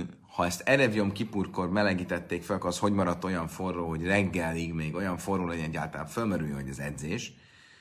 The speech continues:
Nem, nem, nem tudom. A bája már, egy másik válasz, a filu témos, hogy jelet sziluf, davasai miszkávei mutar. A bája azt mondja, ha még azt is mondanánk, hogy ez egy olyan forró vas,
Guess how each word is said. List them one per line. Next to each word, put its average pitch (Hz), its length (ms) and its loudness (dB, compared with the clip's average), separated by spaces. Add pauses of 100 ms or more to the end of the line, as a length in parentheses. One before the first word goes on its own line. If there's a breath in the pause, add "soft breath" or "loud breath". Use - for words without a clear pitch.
(2250 soft breath)
Nem, 73 100 -10 (220)
nem, 78 180 -4
nem 78 140 -4
tudom. 64 240 -8 (580 soft breath)
A - 100 -6
bája 120 400 12
már, 117 320 10
egy 92 120 0
másik 92 400 0
válasz, 113 540 2
a - 60 -8
filu 131 420 2
témos, 120 340 2
hogy 98 160 2
jelet 104 220 2
sziluf, 101 400 -4
davasai 107 420 2
miszkávei 175 560 6
mutar. 147 640 0 (300)
A 78 80 -8
bája 135 280 8
azt 120 180 2
mondja, 107 480 -2 (420 loud breath)
ha 92 100 0
még 107 180 4
azt 185 240 8
is 135 160 4
mondanánk, 107 600 4
hogy 85 180 -4
ez 90 120 -4
egy 85 120 -4
olyan 135 320 6
forró 101 420 4
vas, - 460 0